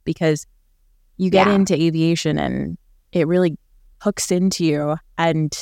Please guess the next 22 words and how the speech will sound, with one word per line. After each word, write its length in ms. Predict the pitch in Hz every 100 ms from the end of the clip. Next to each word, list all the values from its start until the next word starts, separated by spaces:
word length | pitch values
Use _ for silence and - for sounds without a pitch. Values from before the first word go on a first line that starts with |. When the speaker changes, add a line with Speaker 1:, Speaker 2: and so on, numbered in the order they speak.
| -
Speaker 1:
you 140 | 165 165
want 260 | 165 170 -
more. 520 | 160 147 - 151 175 - _ _
<laughs> 60 | - - 247 - - - _ _ _ -
Speaker 2:
Totally. 640 | 262 262 233 190 - 92 -
And, 240 | 226 240 - -
and 380 | 247 240 226 - _
as 240 | 226 226 -
much 260 | 226 240
as 200 | 262 247 - _
I, 200 | - 226 -
I've 200 | 240 233
really 160 | 240 233
learned 220 | 220 208
from, 320 | 220 202 202 -
you 100 | 196
know, 320 | 185 - 226 - _ _
the 80 | -
individuals 520 | 208 196 196 202 196
around 280 | 196 196 208
me 180 | 196 190
too, 540 | - 202 185 185 185